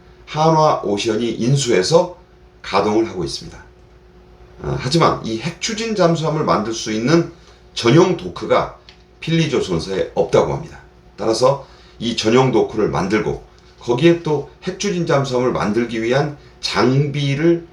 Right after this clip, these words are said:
거기다 다 세팅을 해야 되고 또 그 인력들이 가서 해야 되는데 한국에서 다 갈 수 없잖아요. 그러니까 미국에서 그 교육을 해라. 저번에 삼백 명 구금 될 때 여러분 기억나시죠?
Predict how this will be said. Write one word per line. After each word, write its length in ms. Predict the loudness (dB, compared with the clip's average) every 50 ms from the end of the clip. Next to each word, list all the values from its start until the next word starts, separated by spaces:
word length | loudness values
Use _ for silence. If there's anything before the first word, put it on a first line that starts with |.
| -20 _
거기다 320 | -20 -12 -8 0 0 2 2
다 140 | 2 0 0
세팅을 520 | 2 2 2 2 2 2 2 2 4 4
해야 160 | 2 0 0
되고 260 | 0 -4 -6 -8 -12 -16 -20 -20 -20 -20 -20 -20 -20 _ -2
또 160 | 0 2 2 2
그 200 | 0 -4 -4 0
인력들이 600 | 2 4 6 8 8 6 6 4 -2 -2 -2 -2
가서 440 | -4 -4 -4 0 0 0 0 -2 -8 -16 -20 -20 -20 -20 -20 -20 -20 -12 -2
해야 180 | 4 4 4 4
되는데 260 | 4 2 2 0 0
한국에서 400 | 0 0 -2 0 0 0 0 0
다 160 | -2 -6 -4
갈 100 | -4 -4
수 140 | -2 -4 -6
없잖아요. 300 | -6 -6 -8 -8 -10 -10 -14 -18 -20 -20 -20 -20 -16 -6
그러니까 200 | -6 -4 0 2
미국에서 1000 | 2 2 2 0 -4 -4 -10 -20 -20 -20 -20 -12 -8 -8 -4 -4 -4 -4 -6 -8 -14 -20 -20 -20 -12 -10
그 160 | -10 -8 -8
교육을 440 | 0 4 6 6 6 6 6 4 4
해라. 220 | 4 0 -4 -6
저번에 340 | -8 -4 -2 -2 -2 -2 -4 -8 -14 -20 -16 -10
삼백 340 | -8 -4 0 2 2 4
명 160 | 4 4 2 2
구금 260 | -4 -2 -2 0 2
될 160 | 2 2 2
때 100 | 2 4
여러분 240 | 4 4 2 0 -4
기억나시죠? 640 | -4 -4 -4 -2 -2 -4 -6 -6 -6 -6 -6 -6